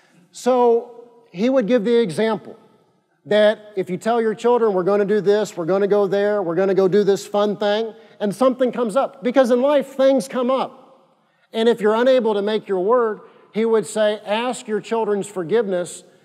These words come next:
tell them you'll make it up to them, and then make your word come to pass, make it up to them." Amen? And so the point is, in our families, in our home,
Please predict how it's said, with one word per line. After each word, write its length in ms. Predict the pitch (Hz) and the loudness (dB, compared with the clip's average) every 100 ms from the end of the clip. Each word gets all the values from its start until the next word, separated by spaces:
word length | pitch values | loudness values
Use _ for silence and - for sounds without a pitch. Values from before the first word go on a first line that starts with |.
| _ | _
tell 300 | - 233 247 | -4 0 0
them 300 | 220 202 196 - - - | 0 -2 -4 -10 -16 -2
you'll 140 | 180 | 0
make 260 | 190 220 208 | 2 0 2
it 120 | 190 | 2
up 160 | 214 | 0
to 140 | - 190 | -2 -6
them, 320 | 156 156 165 - _ | -4 -6 -8 -16 _
and 200 | 190 214 | -2 0
then 280 | 220 226 220 - - - | 2 0 -4 -10 -20 -8
make 340 | 165 240 247 | 4 6 6
your 120 | 247 | 4
word 280 | 220 240 226 | 4 4 2
come 220 | 220 226 | -4 -6
to 80 | 202 | -6
pass, 520 | - 247 233 208 - - _ _ | -6 -6 -6 -8 -12 -20 _ _
make 260 | 165 220 214 | 0 0 2
it 100 | 196 | 0
up 140 | 196 | 0
to 120 | - 147 | -4 -10
them." 160 | 135 | -6
Amen? 480 | 160 190 196 226 233 - - _ - | -4 0 0 -2 -6 -18 -20 _ -6
And 160 | 214 196 | -4 -2
so 180 | 247 | 0
the 120 | 226 226 | 0 0
point 400 | - 311 330 214 | -2 -2 0 0
is, 380 | 143 110 - - _ _ | -2 -8 -18 -20 _ _
in 120 | 196 | 0
our 140 | 202 196 | 2 0
families, 720 | - 220 196 143 101 - - _ _ _ _ - | 0 0 0 -4 -10 -18 -20 _ _ _ _ -6
in 140 | 196 | 2
our 220 | 196 190 | 4 4
home, 360 | 165 190 160 101 | 4 2 0 -4